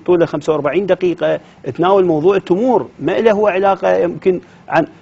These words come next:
لكن هو فيلم ممكن الآن أنا في تقديري يبث في اليوم الوطني إلى الإمارات، لأنه يستعرض كل إمكانيات الإمارات. هذا حقيقة، هذا قدرات، آه، أنا أعتبرها ذكية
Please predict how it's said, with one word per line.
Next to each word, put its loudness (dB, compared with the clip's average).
لكن 4
هو 4
فيلم -2
ممكن -2
الآن -2
أنا -2
في -6
تقديري 0
يبث 2
في -4
اليوم 4
الوطني 0
إلى 4
الإمارات، 2
لأنه 0
يستعرض 0
كل -2
إمكانيات 0
الإمارات. 2
هذا 4
حقيقة، -2
هذا 2
قدرات، 2
آه، -4
أنا -4
أعتبرها -2
ذكية -2